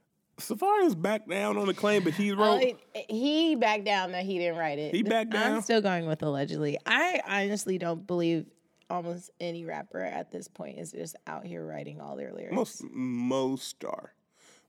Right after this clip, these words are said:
Speaker 1: Like, like, most, the, I now, the most are. Like, it's, it's,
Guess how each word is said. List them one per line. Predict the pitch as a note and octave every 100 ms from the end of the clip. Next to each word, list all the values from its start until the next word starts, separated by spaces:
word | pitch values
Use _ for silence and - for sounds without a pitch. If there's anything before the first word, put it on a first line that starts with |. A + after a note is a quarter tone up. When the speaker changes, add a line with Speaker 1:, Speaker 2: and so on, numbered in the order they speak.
| -
Speaker 1:
Like, | C3 A#2 - _ _ _ _ _ _ -
like, | D3 C3
most, | C3 D3 E3+ - C#3
the, | C3 B2
I | B2 B2+
now, | C3 B2+ A#2+ A2+ _ _ _ _ -
the | C3 A#2+
most | C3+ B2+ C3 -
are. | - - - _ _ _ _ _ -
Like, | A#2+ G#2+ B2+ - _ -
it's, | D3+ -
it's, | D3 -